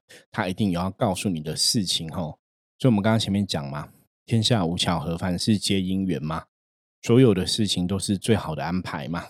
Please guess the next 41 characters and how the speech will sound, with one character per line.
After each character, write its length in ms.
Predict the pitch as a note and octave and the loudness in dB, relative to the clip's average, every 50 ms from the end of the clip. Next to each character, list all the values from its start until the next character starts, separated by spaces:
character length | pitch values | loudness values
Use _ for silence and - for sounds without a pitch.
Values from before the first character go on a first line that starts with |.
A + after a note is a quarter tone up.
| - - | -14 -18
所 200 | - - A#2+ A2+ | -6 0 0 2
以 40 | |
他 140 | A2 A2 A2 | 2 2 -2
一 40 | G#2+ | -2
定 120 | G2+ G2 | -2 -4
有 60 | D#2+ D#2+ | -6 -6
他 260 | - - G2+ G2 F#2+ | -6 -4 -4 -4 -4
的 60 | - _ | -4 _
道 200 | - A2 G2 F2 | -2 0 0 -2
理 160 | D#2 D2+ C2+ - - | -4 -8 -12 -12 -10
吼。 180 | F2 E2+ F2 - | -10 -10 -10 -12
所 200 | - - - A2+ | -10 -4 0 2
以 20 | |
慢 140 | A2 A2 A#2 | 4 4 4
慢 160 | A#2+ A#2 G#2+ | 4 4 2
那 100 | G2+ G#2+ | 0 0
时 120 | G#2+ - A#2 | -2 -2 -4
候 60 | F#2 | -4
我 60 | E2 | -4
就 140 | D#2+ G2 F#2+ | -4 -6 -6
早 160 | - F2 E2 | -6 -8 -8
期 140 | D#2+ - E2+ | -8 -6 -4
就 60 | F#2 | -4
会 60 | G2 | -4
从 180 | G2 - F#2 F2+ | -4 -4 -4 -2
很 100 | F2+ E2+ | -2 -2
多 180 | - F2 F#2+ F2+ | -2 -2 -4 -4
卦 260 | - - C3+ A2+ G2+ | -4 -2 -2 -2 -2
象 220 | G2 - F#2 F#2 | -2 -2 -4 -4
去 100 | - - | -4 -4
了 180 | F2+ F2+ F2 F#2 | -6 -6 -6 -8
解， 240 | F#2 - F2+ E2+ - - - - - - - _ _ | -8 -8 -10 -10 -12 -18 -20 -20 -20 -20 -20 _ _
学 120 | - - | -8 -4
到 180 | G2+ G#2 A#2 A#2+ | -2 0 2 2
这 60 | A#2+ | 4
个 120 | A#2 A2 G#2 | 4 2 2
占 200 | - - C#3+ D3 | 2 2 2 2
卜 140 | A#2+ F#2+ | 2 0
卦 220 | E2+ - A#2+ A2 G2+ | 0 0 -2 -2 -2
象 200 | G#2 B2 A2 G#2 | -2 -2 0 0
在 300 | A2+ A2 G#2 G2+ G#2 | 0 2 0 0 -2